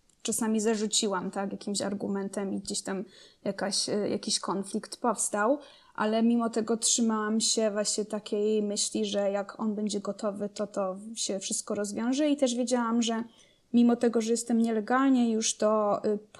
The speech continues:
po zawarciu małżeństwa to jakby wszystko, to już się nie liczy, tak? Oni to wybaczają.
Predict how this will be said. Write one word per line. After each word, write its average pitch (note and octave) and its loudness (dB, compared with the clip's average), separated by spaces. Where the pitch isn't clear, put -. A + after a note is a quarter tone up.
po A3+ 4
zawarciu G#3 0
małżeństwa A3 0
to A3+ 0
jakby G#3+ 0
wszystko, - -2
to G#3+ -2
już G#3+ 0
się A#3 2
nie A3 2
liczy, G3 -4
tak? F#3 -10
Oni G3+ -2
to G3+ -6
wybaczają. G3 -6